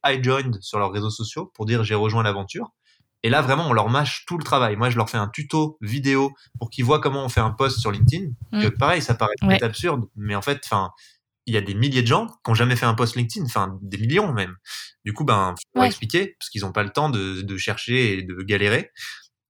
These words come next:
Speaker 1: On leur pré-, prépare le texte, donc la description toute faite, s'ils ont pas envie d'écrire leur propre texte. Clairement, euh, dans quatre-vingt-dix-neuf pour cent des cas, ils ont pas le temps et pas envie d'écrire leur propre texte. Donc, ils le
Speaker 2: Complètement.
Speaker 1: googlent directement.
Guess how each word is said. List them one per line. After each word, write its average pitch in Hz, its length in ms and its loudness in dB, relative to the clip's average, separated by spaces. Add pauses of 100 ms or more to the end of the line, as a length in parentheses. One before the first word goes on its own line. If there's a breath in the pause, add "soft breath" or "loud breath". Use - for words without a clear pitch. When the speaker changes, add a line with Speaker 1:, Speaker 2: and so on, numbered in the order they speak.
Speaker 1:
On 113 80 4
leur 110 260 2
pré-, 156 340 0
prépare 160 360 2
le 131 120 2
texte, 147 440 -2
donc 104 180 -2
la 107 80 4
description 120 460 0
toute 120 160 -8
faite, 135 180 2
s'ils 110 240 -2
ont 104 80 -2
pas 131 120 2
envie 127 180 2
d'écrire 117 260 0
leur 101 140 -2
propre - 240 -2
texte. - 400 -4 (120)
Clairement, 104 460 -4
euh, 92 40 -10
dans 92 140 -8
quatre-vingt-dix-neuf 113 680 -2
pour - 120 -8
cent 113 120 -6
des 107 100 -2
cas, 131 140 2
ils 101 160 -2
ont 92 80 -8
pas 110 100 -2
le 98 80 -4
temps 131 220 -2
et 101 80 -2
pas 104 100 -6
envie 107 220 -2
d'écrire 110 240 -2
leur 98 100 0
propre 110 260 -4
texte. - 360 -6 (480 soft breath)
Donc, 110 120 -4
ils 117 100 4
le 113 100 6 (140)
Speaker 2:
Complètement. 190 340 2
Speaker 1:
googlent 123 100 4
directement. 113 540 2